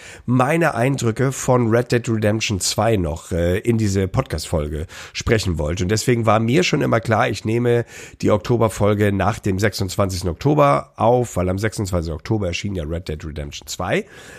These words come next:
Ähm, aber böse, böse, böse, ich habe mir sogar Urlaub genommen <laughs> für diesen, für dieses Spiel. Aber wie es so sein sollte,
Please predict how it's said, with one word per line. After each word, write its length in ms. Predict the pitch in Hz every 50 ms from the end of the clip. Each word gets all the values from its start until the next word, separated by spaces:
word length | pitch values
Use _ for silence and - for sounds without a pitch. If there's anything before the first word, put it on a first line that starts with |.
| - - -
Ähm, 340 | - 135 135 143 143 139 - -
aber 420 | - 190 208 151 127 135 190 240 262 208 175 175
böse, 500 | 143 117 110 127 147 165 180 151 156 139
böse, 300 | 117 147 147 135 127 120
böse, 240 | 131 185 208 156
ich 80 | 135 151
habe 80 | 143 143
mir 80 | 131
sogar 340 | 117 127 120 127 120 113 - -
Urlaub 360 | 196 226 240 220 107 90 -
genommen 440 | - - 78 78 76 78 113 165 123 - - - - 135
<laughs> 200 | - - 151 -
für 260 | - - - 143 175
diesen, 380 | 160 160 113 113 107 101 - - - - - - -
für 160 | - - 131 120
dieses 400 | 120 120 117 113 113 110 104 -
Spiel. 480 | - - - 117 107 101 110 135 220 - - - - - - -
Aber 520 | - 156 170 170 123 117 135 175 - - -
wie 260 | - 120 123 151 156
es 100 | 160 147
so 100 | - 156
sein 480 | 143 127 131 120 127 127 123 123 120 120 - 127
sollte, 580 | 123 110 113 113 110 113 110 - 160 202 226